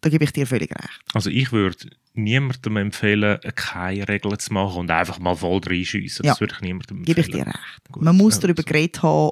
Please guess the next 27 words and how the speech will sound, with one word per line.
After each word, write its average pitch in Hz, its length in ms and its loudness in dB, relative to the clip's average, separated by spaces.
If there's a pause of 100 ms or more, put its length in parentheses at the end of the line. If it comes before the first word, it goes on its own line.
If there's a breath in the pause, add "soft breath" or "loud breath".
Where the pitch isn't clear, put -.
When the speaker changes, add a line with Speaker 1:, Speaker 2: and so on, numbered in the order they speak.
Speaker 1:
was 135 680 0 (400 soft breath)
sich - 300 -2
einigermaßen 127 960 0 (480 soft breath)
angenehm 196 460 6
anfühlt, 160 680 4
was 135 180 2
für 135 160 0
einen 120 180 2
drin 131 240 2
liegt 135 260 -2
und 123 120 -2
was - 180 -4
nicht. - 300 -2 (180)
Speaker 2:
Genau. - 300 -8 (300)
Und 107 420 0 (140)
wie 110 180 0
immer 117 560 -2 (120)
einfach 101 440 -8 (340)
drüber 104 380 -4
reden 113 340 0
und 107 200 -8
drüber 95 240 -4
reden, 107 540 -2
das 98 160 -2
Speaker 1:
Und 165 80 0
Speaker 2:
hilft. 180 340 2
Speaker 1:
locker 247 60 0